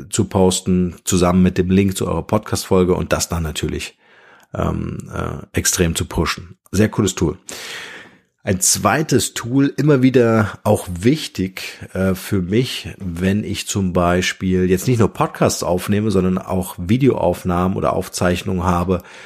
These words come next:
äh, von Workshops, die ich online mache oder Meetings oder Beratungen, dann macht es manchmal für mich Sinn, das Ganze zu verschriftlichen, also man nennt es Transkribieren, wie, also von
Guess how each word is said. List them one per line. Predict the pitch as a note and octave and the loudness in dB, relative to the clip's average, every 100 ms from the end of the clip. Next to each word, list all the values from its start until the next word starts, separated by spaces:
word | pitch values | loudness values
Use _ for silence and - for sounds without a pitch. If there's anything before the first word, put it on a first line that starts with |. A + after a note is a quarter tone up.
| - - | -20 -6
äh, | E2 E2 | -4 -2
von | - G2 G2 F2 | 0 2 2 2
Workshops, | F2+ A#2 - E2 - - | 2 2 0 0 -2 -4
die | F#2 | -4
ich | F#2+ | -2
online | F2+ E2+ D#2+ | -2 -2 0
mache | F#2+ - | 0 0
oder | F#2 F#2 F2+ | 2 2 2
Meetings | E2 G2 B2+ F#2+ E2+ | 2 0 0 0 -2
oder | F#2 E2 | -2 -2
Beratungen, | F2 D#2 E2 F#2+ - F2 D#2 - - - - - | -2 -2 0 0 -2 -4 -4 -10 -14 -20 -20 -10
dann | - F#2+ - _ _ _ _ | -2 0 -2 _ _ _ _
macht | G2+ D3+ - | 0 0 0
es | D#3+ | 0
manchmal | B2 B2 - G2+ F#2+ | 0 0 2 2 2
für | - A2 | 0 2
mich | F#2+ - | 2 0
Sinn, | F#2 G#2+ C#3 E3+ - | 2 2 2 -4 -4
das | F#2+ - | -4 -2
Ganze | F#2+ G#2 G2+ | -2 -2 -2
zu | F#2+ | -4
verschriftlichen, | F2 F2 - C3+ - G2 D#2 G2 | -4 -4 0 2 2 0 0 -2
also | G#1+ D#2 | -4 -2
man | E2 D#2+ | -4 -2
nennt | E2 D#2 | -4 -4
es | D#2+ - | -8 -6
Transkribieren, | - F2+ - - E2 F2 F#2 F2+ A2 C#3 - | -2 -2 -2 -4 -6 -2 -2 -2 -4 -12 -12
wie, | E2+ G2 G#2 _ _ | -4 -2 -4 _ _
also | - F2+ D#2+ - | -4 -2 -6 -10
von | - F#2 | -8 -6